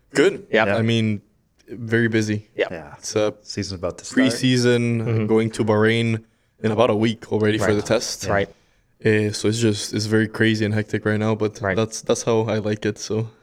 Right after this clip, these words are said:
Speaker 1: I, I strive in, in these moments. Yeah.
Speaker 2: I appreciate you making time for this then. That's
Speaker 1: No,
Speaker 2: awesome.
Speaker 1: man. I, I think we've been following each other for a few years.
Speaker 2: Yep.
Speaker 1: So we
Speaker 2: Yep.
Speaker 1: actually, it's the first time we met in person, but
Speaker 2: Yep.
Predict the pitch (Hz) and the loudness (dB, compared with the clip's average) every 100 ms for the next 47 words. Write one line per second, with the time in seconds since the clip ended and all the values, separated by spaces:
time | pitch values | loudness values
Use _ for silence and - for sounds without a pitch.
0 | - - - 123 123 - 139 127 120 117 | -8 -4 0 2 0 0 4 4 4 2
1 | 117 127 127 123 120 123 120 123 127 143 | 0 0 2 2 4 4 2 0 2 4
2 | 123 - 143 143 165 160 165 147 139 143 | 2 2 0 2 0 2 0 0 0 0
3 | 143 131 139 123 110 - 101 107 113 123 | -2 -2 0 -2 -4 -6 -8 -4 -2 2
4 | 120 117 117 113 110 110 110 107 - 110 | 2 4 4 2 0 -2 -2 -2 -2 -2
5 | 127 120 117 110 - 113 117 117 110 110 | -2 -2 0 -2 0 0 0 -4 -2 0
6 | 117 113 113 110 110 - 127 117 117 123 | 0 0 0 0 0 2 2 4 2 0
7 | - 113 - - 110 107 104 117 113 - | 0 -2 -2 -4 0 0 2 2 2 2
8 | 123 110 117 107 117 123 113 110 113 107 | 0 0 -2 -2 -2 0 0 2 0 0
9 | 117 113 143 135 110 107 101 | 0 0 0 2 2 0 -2